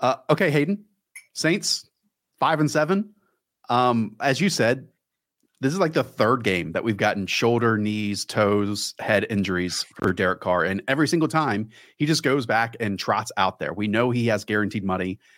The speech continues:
heading into next season. Just spinning this forward for fantasy purposes, I know it's impossible to try to predict exactly what a team is like the next week after injuries,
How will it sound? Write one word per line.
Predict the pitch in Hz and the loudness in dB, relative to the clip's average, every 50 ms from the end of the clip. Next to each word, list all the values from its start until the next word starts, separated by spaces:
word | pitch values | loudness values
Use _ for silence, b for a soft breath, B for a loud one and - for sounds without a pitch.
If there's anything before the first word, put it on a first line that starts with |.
| b b b b b b b b | b b b b b b b b
heading | - 131 147 147 | -2 0 2 4
into | 135 131 123 120 131 | 4 2 2 2 2
next | 120 117 120 113 - - | 2 2 2 0 0 0
season. | 135 135 135 110 98 85 85 85 - - _ _ _ _ _ _ _ - | 0 0 0 0 -2 -6 -8 -10 -10 -14 _ _ _ _ _ _ _ -4
Just | - 127 - | -2 -2 -2
spinning | - - 175 175 185 170 | 0 2 2 2 4 2
this | 147 - | 2 2
forward | - 156 156 151 135 110 | 2 2 2 2 2 0
for | 120 104 | -2 0
fantasy | - 131 139 135 - | 2 2 2 2 0
purposes, | 120 - 98 95 - 92 - - 87 82 80 - - - - _ _ _ _ _ _ _ _ _ _ _ _ - | -2 -2 -2 -2 -2 -6 -8 -8 -6 -6 -8 -10 -12 -14 -16 _ _ _ _ _ _ _ _ _ _ _ _ -2
I | 117 | 0
know | 117 131 131 | 2 2 2
it's | 123 113 - - - | 0 0 -2 -6 -4
impossible | - 123 107 101 - - 117 123 123 - 120 92 92 85 | -2 0 0 0 0 0 0 0 0 0 -4 -4 -4 -6
to | - - 110 | -6 -8 -6
try | - - 104 | -2 0 0
to | 104 101 | 0 2
predict | - 101 95 101 98 92 - - | 0 0 0 0 0 -2 -4 -8
exactly | 110 92 92 98 87 90 - - 110 95 | -10 -6 -4 -2 -2 -2 -2 -2 -2 -2
what | 95 98 95 92 90 - - _ _ 104 | 0 2 2 2 0 -2 -8 _ _ -4
a | 98 92 90 90 90 87 85 - _ _ _ _ _ - | -2 -2 -2 -2 -2 -4 -6 -10 _ _ _ _ _ -4
team | - 123 107 98 | -2 0 0 0
is | 92 85 | 0 -2
like | 92 98 101 98 101 - - - _ _ _ - | -2 0 0 0 -2 -4 -10 -20 _ _ _ -12
the | 107 104 | -6 -2
next | 101 110 110 - - | 0 0 -2 -2 -2
week | 123 117 107 - - - | -2 -4 -4 -4 -6 -4
after | 101 104 104 - - 104 | -2 -2 -2 -2 -4 -4
injuries, | - 101 101 110 127 143 156 196 208 - - | -2 -2 -2 0 0 0 0 0 -2 -4 -6